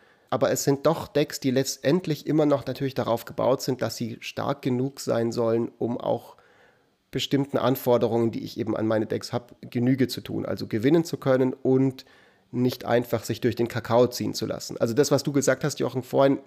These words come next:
die Armee kann halt auf bestimmte Sachen nicht reagieren und deswegen passt es vom Theme und vom Flavor her und dann hab ich eben auf bestimmte Dinge keine Antwort. Das wär jetzt wiederum was, was ich nur sehr ungerne machen würde in meinen Decks. Ich würde schon immer gerne versuchen, auf,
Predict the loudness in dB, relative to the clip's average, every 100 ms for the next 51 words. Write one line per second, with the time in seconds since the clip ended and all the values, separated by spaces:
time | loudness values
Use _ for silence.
0 | -6 -2 2 4 4 2 -2 -20 _ _
1 | -6 0 2 2 2 0 -2 -2 0 0
2 | 0 2 0 0 0 0 0 2 4 4
3 | 2 -2 -2 -2 -2 -2 -4 -4 -6 -4
4 | -4 -2 0 0 0 -4 0 2 4 2
5 | 4 2 0 -2 -2 -2 -6 -10 -6 -6
6 | -6 -6 -6 -6 -2 -2 -2 -2 0 0
7 | 0 -2 -6 -20 -20 -12 -2 0 4 4
8 | 4 2 4 2 0 -2 -14 _ _ _
9 | _ _ -4 -2 4 6 8 8 8 8
10 | 6 4 0 -2 -2 0 -2 -4 -6 -12
11 | -16 -18 -4 0 2 4 4 6 4 4
12 | 4 2 0 0 0 0 -2 -2 -4